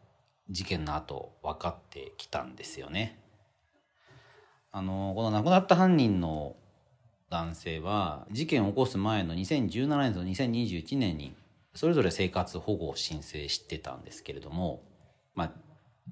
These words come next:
受給できなかった。申請が認められなかったんですね。まあ、その理由が、の、まあ、定職についてないと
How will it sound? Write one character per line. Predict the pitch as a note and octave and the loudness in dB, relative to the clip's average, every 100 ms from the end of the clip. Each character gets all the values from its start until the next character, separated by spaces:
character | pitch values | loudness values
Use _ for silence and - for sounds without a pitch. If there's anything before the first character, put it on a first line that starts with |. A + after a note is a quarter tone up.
| - | -8
受 | G2+ | -6
給 | - B2+ A#2+ | 0 2 2
で | F#2 | 0
き | F3+ | 2
な | G2 | 0
か | |
っ | - | -2
た。 | - - - | -10 -12 -6
申 | - A2 | 0 2
請 | A2 | 2
が | E2 | 2
認 | F2 F3 | 0 2
め | F3 D#3+ - | 4 4 2
ら | G#2+ | 2
れ | A#2+ | 4
な | C3+ | 2
か | - | 0
っ | - - | -6 -10
た | B1+ | -14
ん | - - | -14 -16
で | |
す | - C#2+ | -14 -10
ね。 | F2 - _ _ - | -12 -12 _ _ -2
ま | |
あ、 | C3+ | 2
そ | G3 | 4
の | G#3 | 4
理 | C#3 F#3 | 4 4
由 | A#3 | 6
が、 | A3+ A3+ A2+ - - - - - _ _ _ _ _ _ _ - | 6 6 4 0 -8 -20 -20 -20 _ _ _ _ _ _ _ -4
の、 | F3 D3+ | 4 6
ま | C3+ | 6
あ、 | A2 | 6
定 | - F3 | 6 6
職 | G3 G#3+ G#3 | 6 2 2
に | G3 | 0
つ | G#3+ | 0
い | G#3 | 2
て | A#2 | 4
な | A#2 | 6
い | A#2 | 4
と | - - | 2 -6